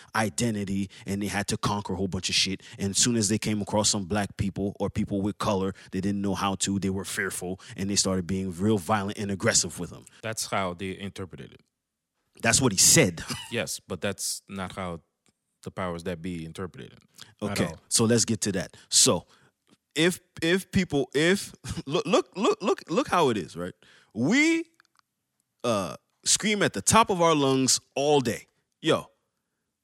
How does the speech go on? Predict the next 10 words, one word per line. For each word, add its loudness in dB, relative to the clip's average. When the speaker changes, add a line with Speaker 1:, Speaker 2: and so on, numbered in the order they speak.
Speaker 1:
hey, 0
cops, 4
y'all 4
are 2
fucked 0
up. 4
Y'all 2
are -2
shooting 4
us." 2